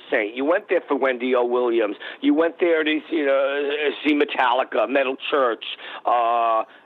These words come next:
and the likes. Um, you know, other places like the Ritz. The Ritz was more of a concert venue, so they had to have a wide variety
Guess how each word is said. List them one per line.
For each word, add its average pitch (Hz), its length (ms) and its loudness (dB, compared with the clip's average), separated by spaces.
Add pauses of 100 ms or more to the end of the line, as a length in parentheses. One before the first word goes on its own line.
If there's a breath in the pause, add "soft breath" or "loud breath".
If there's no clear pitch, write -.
(100)
and 147 200 0
the 135 40 2
likes. 120 440 0 (380 loud breath)
Um, 131 520 0 (120)
you 180 100 -2
know, 165 160 0
other 156 240 0
places 151 560 -2
like 139 220 0
the 160 80 2
Ritz. 135 300 0 (140)
The 156 60 -4
Ritz 131 280 0
was 143 200 2
more 127 380 2
of 127 80 -4
a 120 40 0
concert 131 680 0
venue, 147 500 0 (280 loud breath)
so 156 120 2
they 117 160 0
had 214 340 -2
to 175 100 -2
have 120 380 0
a 127 160 -2
wide 123 420 0
variety 117 800 0